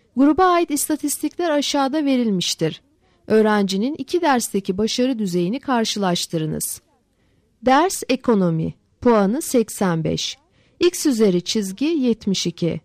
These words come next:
S sekiz. Ders tarih, puanı doksan üç, x üzeri çizgi seksen yedi, S beş. Beş.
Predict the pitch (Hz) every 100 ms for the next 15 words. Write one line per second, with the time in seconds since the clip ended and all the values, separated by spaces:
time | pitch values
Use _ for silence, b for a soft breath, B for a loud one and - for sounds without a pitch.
0 | _ _ - 262 240 294 - - 180 -
1 | 160 - - _ _ _ _ _ _ 240
2 | 302 370 - - 254 202 160 156 - _
3 | - 247 226 233 330 262 208 - 180 165
4 | - - - _ _ _ - 320 - 254
5 | 185 180 175 - 185 185 302 - 254 208
6 | - 185 170 160 156 165 170 _ - -
7 | 254 233 269 226 160 160 - - - _
8 | _ _ _ _ _ _ _ _ 240 170
9 | 156 -